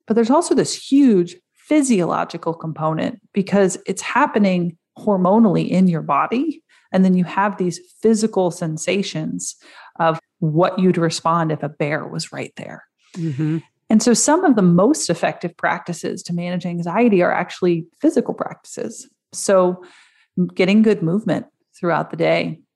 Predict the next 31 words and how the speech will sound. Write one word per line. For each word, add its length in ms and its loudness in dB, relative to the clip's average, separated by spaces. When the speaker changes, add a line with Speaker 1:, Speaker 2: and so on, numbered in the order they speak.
Speaker 1:
And 180 -2
that's, 240 -4
that 280 -2
can 200 4
be 220 2
structured 520 -4
exercise, 680 -2
but 140 -8
it 20 -18
doesn't 260 -2
have 280 -2
to 80 -2
be. 240 -6
Like, 140 -12
so 220 0
often 320 -2
we 80 0
talk 260 -4
about 200 -6
structured 380 -6
exercise, 640 -6
but 120 2
it 120 2
can 240 4
be 160 6
just 360 0
physical 340 0
activity. 580 0
It 100 -10
can 160 0
be 380 0